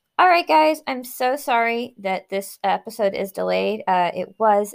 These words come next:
a, it was a very busy Memorial Day weekend. I hope you guys had a good one. Um, hope you, uh, observed it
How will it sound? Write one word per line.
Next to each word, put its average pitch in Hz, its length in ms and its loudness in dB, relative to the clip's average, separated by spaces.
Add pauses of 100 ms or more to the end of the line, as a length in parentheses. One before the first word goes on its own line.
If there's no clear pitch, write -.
a, 175 640 -2 (1900)
it 262 100 -4
was 285 220 -2
a 320 100 2
very 349 320 0 (160)
busy 466 720 0 (840)
Memorial 415 380 -2
Day 403 160 -2
weekend. 440 340 -2
I 233 60 -6
hope 311 260 -6
you 359 240 -2
guys 320 220 0
had 311 160 -6
a 277 60 -6
good 277 320 -4
one. 320 340 -4 (140)
Um, 233 480 0 (720)
hope 247 320 2
you, 233 160 6
uh, 202 840 4
observed 226 440 2
it - 260 0